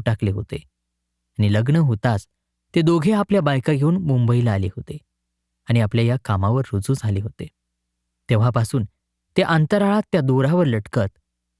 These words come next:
दिवसभर सुरुंगाचा नेम घेत आणि संध्याकाळी सुरुंग पेटवणाऱ्या बत्तीवाल्याचे जादा कामही करीत. त्यामुळे त्यांना तीन तीन रुपये जादा मिळत. शिवाय सुभद्रा आणि लीला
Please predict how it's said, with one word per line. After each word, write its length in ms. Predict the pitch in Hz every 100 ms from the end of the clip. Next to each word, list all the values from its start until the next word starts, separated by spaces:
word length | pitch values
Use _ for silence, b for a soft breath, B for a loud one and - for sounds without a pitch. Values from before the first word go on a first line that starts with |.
| -
दिवसभर 500 | 139 185 214 190 226
सुरुंगाचा 640 | 233 - 170 170 190 -
नेम 280 | 156 143 180
घेत 280 | 147 117 - _ _ _ _ -
आणि 160 | 170
संध्याकाळी 560 | 165 156 151 196 196 202
सुरुंग 360 | - 160 156 185 175
पेटवणाऱ्या 500 | 131 131 127 127 127
बत्तीवाल्याचे 800 | 107 101 - 131 120 110 - 160 _ _ _ _ - 131
जादा 280 | 156 165 196
कामही 360 | 143 120 131 147
करीत. 240 | - 104 - _ _ _ _ _ _ -
त्यामुळे 240 | 160 190
त्यांना 240 | 190 175 185 -
तीन 180 | 160 156
तीन 140 | 208 180
रुपये 240 | 131 120
जादा 340 | 139 123 92 110
मिळत. 260 | 101 - _ _ _ _ _ -
शिवाय 320 | - 113 127
सुभद्रा 580 | - 123 113 113 135 131
आणि 200 | 120 107
लीला 340 | 98 98 123